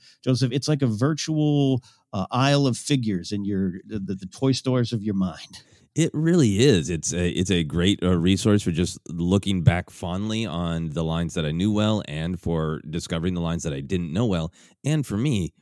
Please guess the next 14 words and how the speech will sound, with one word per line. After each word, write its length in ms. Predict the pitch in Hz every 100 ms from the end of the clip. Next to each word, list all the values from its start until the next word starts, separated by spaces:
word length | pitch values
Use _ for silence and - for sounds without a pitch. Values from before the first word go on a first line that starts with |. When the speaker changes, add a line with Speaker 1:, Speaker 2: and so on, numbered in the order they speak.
| -
Speaker 2:
with 160 | 80
my 180 | 87 82
bad 380 | 82 - 113 107
action 300 | 110 101 98
figure 320 | 113 90 87
habit, 400 | 110 135 80 73 -
it's 240 | 101 -
a 100 | 92
great 260 | 85 92 95 -
shopping 500 | - 98 131 101 80
resource. 480 | 65 - - -
If 160 | - 69
I'm 200 | 73 78
like, 280 | 73 69